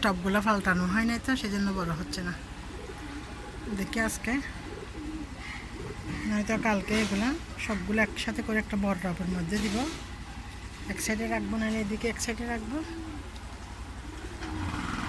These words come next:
কালকে এগুলো নেমে সবগুলো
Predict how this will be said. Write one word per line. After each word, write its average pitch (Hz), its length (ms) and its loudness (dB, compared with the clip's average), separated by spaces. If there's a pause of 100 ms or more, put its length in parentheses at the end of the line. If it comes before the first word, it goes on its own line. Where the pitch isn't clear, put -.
(1200)
কালকে 214 320 2
এগুলো 202 200 2 (100)
নেমে 233 200 6 (100)
সবগুলো 208 300 2